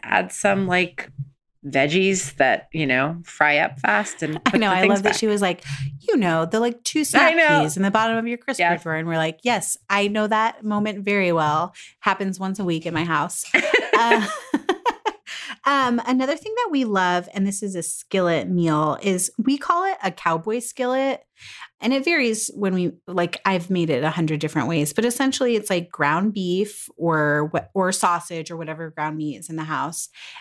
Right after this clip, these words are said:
Speaker 2: um, canned tomatoes, veggies, canned beans, and it's sort of, like, saucy. And then we'll make a box of Jiffy cornbread. Yes,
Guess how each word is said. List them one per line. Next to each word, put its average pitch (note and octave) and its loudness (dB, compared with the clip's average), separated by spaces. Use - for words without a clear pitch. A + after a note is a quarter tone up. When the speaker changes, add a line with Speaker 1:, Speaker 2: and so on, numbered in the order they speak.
Speaker 2:
um, F3 2
canned C#4+ 0
tomatoes, G3 2
veggies, F3+ 0
canned G#3 0
beans, E3 2
and F#3 -2
it's F3+ -2
sort F#3+ 2
of, F3+ -4
like, E3 0
saucy. F#3 -2
And F#3 -2
then F3+ 0
we'll F#3 0
make F3 0
a G3+ -2
box D#3 -2
of E3 -14
Jiffy E3 -10
cornbread. E3+ -6
Yes, F3 -2